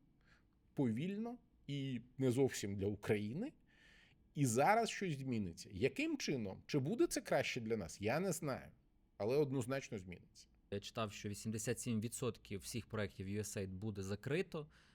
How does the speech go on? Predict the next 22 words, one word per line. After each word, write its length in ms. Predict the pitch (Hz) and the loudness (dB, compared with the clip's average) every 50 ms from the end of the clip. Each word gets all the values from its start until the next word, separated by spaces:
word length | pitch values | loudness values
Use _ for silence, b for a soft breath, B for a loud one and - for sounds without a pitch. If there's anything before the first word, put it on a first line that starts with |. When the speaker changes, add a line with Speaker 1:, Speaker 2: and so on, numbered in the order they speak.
| b b _ - | b b _ -10
Speaker 2:
Тобто 240 | - 92 - - 104 | -10 -6 -4 -2 0
є 200 | 104 123 135 117 | 2 2 2 2
ще 200 | - - 107 98 | 0 0 -4 -4
ці 160 | - 113 104 | -4 -6 -6
тринадцять, 720 | - - 107 104 113 131 151 170 180 - - 151 131 - - | -4 -2 -2 -2 0 -2 -2 -4 -6 -6 -8 -8 -8 -6 -4
але 220 | - 113 113 113 | -2 0 2 2
в 20 | 110 | 2
яких 380 | 113 110 110 - 123 104 - | 0 -2 -2 -4 -6 -6 -6
країнах, 580 | - - 110 104 104 123 160 175 165 143 120 101 | -6 -4 -2 -2 0 0 0 -2 -2 -4 -4 -6
які 220 | 104 - - 120 | -8 -6 -6 -6
проекти, 480 | 104 - - 110 240 - - - - 110 | -6 -2 0 0 0 0 -2 -4 -6 -6
оце 200 | 101 - - 113 | -6 -4 -4 -4
буде 200 | 104 107 101 98 | -2 -2 -4 -6
під 140 | - - - | -8 -10 -12
питанням. 440 | - - - - 85 80 76 - 110 101 - | -12 -12 -10 -8 -8 -8 -8 -10 -12 -14 -14
Слухай, 180 | - 117 123 127 | -6 -4 -2 0
завершуючи 640 | 120 131 131 - 160 - - 151 131 - - - 131 | 0 2 2 2 0 0 0 -2 -2 -2 -2 -2 0
оцю 400 | 127 110 120 110 - - 131 120 | 0 0 -2 -4 -4 -4 -4 -2
американську 760 | 95 117 127 131 131 127 - 143 139 123 117 - - - 107 | 0 0 2 2 2 2 2 2 2 2 0 -2 -4 -6 -6
частину 360 | - - 110 - - 117 110 | -6 -6 -8 -6 -4 -2 -2
нашої 380 | 104 104 104 101 - - 110 104 | -2 -2 -4 -4 -4 -2 -2 -2
розмови, 480 | 104 101 101 120 131 175 208 220 175 | -2 -2 -2 -2 -4 -4 -6 -6 -10